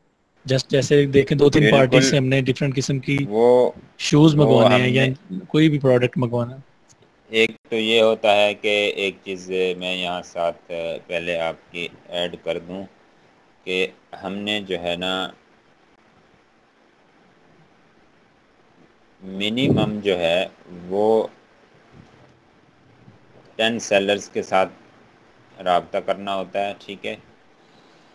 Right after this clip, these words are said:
Speaker 2: उसके बाद हमने, जनाब,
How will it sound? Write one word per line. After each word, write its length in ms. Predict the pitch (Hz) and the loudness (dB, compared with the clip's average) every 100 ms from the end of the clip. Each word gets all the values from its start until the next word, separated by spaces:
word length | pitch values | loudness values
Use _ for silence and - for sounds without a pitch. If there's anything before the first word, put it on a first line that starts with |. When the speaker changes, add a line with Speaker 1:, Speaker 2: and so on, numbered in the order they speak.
| _ _ - - - _ 101 | _ _ -20 -20 -20 _ -16
Speaker 2:
उसके 360 | 92 - 92 | -16 -6 -2
बाद 360 | 85 87 90 87 | 2 4 4 0
हमने, 440 | 90 90 90 90 | -12 -10 -8 -8
जनाब, 500 | 87 87 85 85 80 | -8 -4 -2 -2 -4